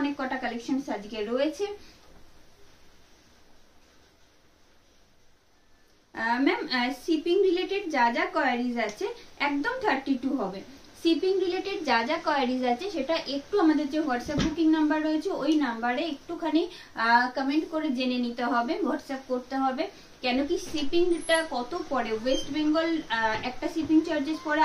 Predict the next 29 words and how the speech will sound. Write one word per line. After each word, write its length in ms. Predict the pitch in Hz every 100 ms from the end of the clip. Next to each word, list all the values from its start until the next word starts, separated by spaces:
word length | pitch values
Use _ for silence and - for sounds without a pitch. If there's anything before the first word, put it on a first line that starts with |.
| 208
out 180 | 240 269 320
of 60 | 269
Bengal 300 | 302 302 311 311
একটা 160 | 311 330 320 330 320 311
পড়ে, 220 | 302 359 427 - - - 214
আর 100 | 220 220 247
north 240 | 311 339 370
east 180 | 403 - 262 247
যে, 120 | 269 262 247 254 240
আহ, 220 | 233 233 233
সাইডটা 420 | 302 262 277 - 285 -
সেটা 240 | 262 277 277
একটা 140 | 294 294
আলাদা 240 | 240 240 269
charges 340 | 226 202 214 220 202
পড়ে, 180 | 190 202 - - -
তো 60 | 254
ওরা 140 | 262 320 254
definitely 380 | 240 269 269 285
আপনাকে 260 | 269 247 311 277
সমস্তটাই 560 | 233 214 277 254 285 320 226
বলে 180 | 220 226
দেবে, 180 | 254 294 440 - - -
ঠিক 160 | 320 294 339
আছে। 160 | - 480 - - - - 226
এই 100 | 208 165
আসছে। 240 | - - - - - 233 262
Next 260 | 453 554
যে 60 | -